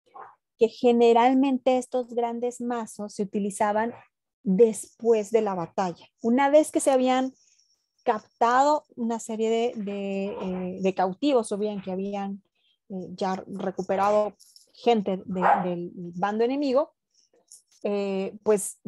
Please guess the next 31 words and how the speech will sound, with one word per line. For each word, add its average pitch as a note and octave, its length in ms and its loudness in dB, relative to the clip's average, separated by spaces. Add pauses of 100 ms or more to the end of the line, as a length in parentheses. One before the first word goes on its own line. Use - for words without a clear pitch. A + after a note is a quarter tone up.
(120)
generalmente A#3 1080 0
si G#3+ 180 -6
no G#3+ 220 -2
se B3 200 -4
va A#3+ 120 0
a A#3+ 60 -4
hacer G#3 640 -4
el F#3 220 -8
sacrificio F3+ 960 -8
de D#3+ 300 -4
corazón, B3 600 2 (640)
se B3 560 2 (180)
desnucaban F#3+ 920 0
con E3+ 200 -8
uno D#3+ 100 -8
de D#3 80 -8
estos - 280 -14
mazos. - 460 -20 (540)
No F#3+ 260 -2
quiere G#3+ 140 4
decir B3+ 260 -2
que A3 100 -2
no G#3 140 -6
se A#3+ 100 -8
pudieran G#3+ 360 -2
usar G3 380 -6
en F#3+ 140 -6
el F3 100 -8
campo E3+ 260 -6
de D3 80 -6
batalla, - 400 -18